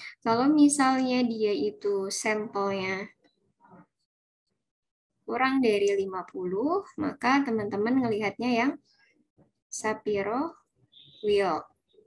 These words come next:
Nanti dicek ya penulisannya. Kemudian kalau sampelnya itu lebih dari,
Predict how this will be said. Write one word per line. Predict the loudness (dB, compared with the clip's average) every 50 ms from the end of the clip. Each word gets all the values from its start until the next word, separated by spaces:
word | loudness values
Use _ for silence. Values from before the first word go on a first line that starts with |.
| -20 -20 _ _ _ _ _ -20 -20 -20 _ -12
Nanti | -10 -8 -6 -4
dicek | -4 -4 -2 -2 -4 -4 -4 -4
ya | -4 -4 -6 -10 -16 _ -6
penulisannya. | -6 -4 -2 -2 -2 -2 -2 -2 -4 -2 -4 -6 -8 -10 -16 -20 _ _ _ -18 -16 -16 -16 -10 _
Kemudian | -2 0 2 2 2 2 2 4 4 4 4 6 6 6 6 4 4 2 -2 -2
kalau | -2 0 0 2 2 2 2 0 0
sampelnya | -2 -4 -4 -2 -2 -4 -4 -4 -4 -4 -4 -4 -4 -4 -2 -2 -2 -2
itu | -4 -6 -6 -4 -2
lebih | -2 -2 -2 0 2 4 4 6
dari, | 6 4 4 2 0 0 -2 -6 -10